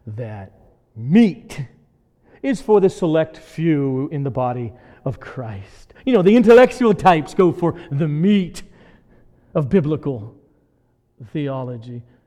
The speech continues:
Uh, for the rest, the vast majority of Christians, milk is just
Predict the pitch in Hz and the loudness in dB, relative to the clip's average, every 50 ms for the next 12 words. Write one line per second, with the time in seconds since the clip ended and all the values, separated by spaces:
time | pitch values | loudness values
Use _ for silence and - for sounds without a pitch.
0 | _ _ _ _ _ _ _ - 381 359 311 302 285 220 - 247 247 214 190 170 | _ _ _ _ _ _ _ -8 -4 -2 2 2 0 0 2 0 2 2 2 2
1 | 175 170 175 175 170 - - 151 170 170 170 170 - 175 160 143 160 160 156 156 | 2 2 2 0 -2 -4 -2 0 2 2 2 0 0 -4 -4 -2 -2 -2 -2 -2
2 | 151 - - 170 165 147 - - 160 156 151 151 151 139 127 - - 135 139 151 | -4 -6 -6 -6 -6 -6 -6 -10 -8 -8 -6 -8 -8 -10 -14 -14 -10 -8 -6 -4
3 | 165 180 190 180 165 156 139 - - 135 120 107 107 101 - 123 131 127 120 107 | -2 -2 0 0 -2 -4 -6 -8 -10 -12 -12 -12 -12 -14 -12 -8 -6 -6 -8 -8
4 | - - - _ _ | -12 -20 -20 _ _